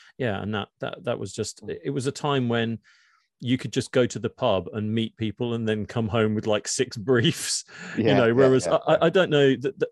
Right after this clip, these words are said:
Speaker 1: talking about things sort of changing and the landscape changing, that's something that I noticed last year.
Speaker 2: Mm.
Speaker 1: I know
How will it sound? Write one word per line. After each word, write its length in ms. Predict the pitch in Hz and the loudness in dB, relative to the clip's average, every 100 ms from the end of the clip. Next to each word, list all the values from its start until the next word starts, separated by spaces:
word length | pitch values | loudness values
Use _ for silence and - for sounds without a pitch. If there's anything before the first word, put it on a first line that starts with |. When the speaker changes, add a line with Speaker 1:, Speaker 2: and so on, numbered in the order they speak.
| _ | _
Speaker 1:
talking 300 | - 175 151 | -2 0 0
about 260 | 127 120 - | 0 0 0
things 280 | 123 117 104 | 0 -2 -2
sort 160 | 98 | -6
of 120 | 101 - | -6 -8
changing 460 | - 113 110 98 | -2 0 0 -2
and 80 | 101 | -2
the 60 | 95 | 0
landscape 560 | 101 101 101 104 92 | 0 -2 -4 -4 -6
changing, 460 | - 104 101 87 92 | -6 -6 -4 -6 -8
that's 200 | 113 - | -8 -6
something 300 | 139 120 113 | -6 -4 -6
that 100 | 110 | -4
I 80 | 104 | -4
noticed 640 | 104 104 - 101 - _ - | -2 -4 -6 -14 -14 _ -6
last 440 | 104 98 - - | -2 -2 -4 -8
year. 280 | 92 85 87 92 | -8 -6 -10 -14
Speaker 2:
Mm. 180 | 92 87 - | -16 -14 -4
Speaker 1:
I 80 | 139 | 0
know 240 | 147 143 | 4 4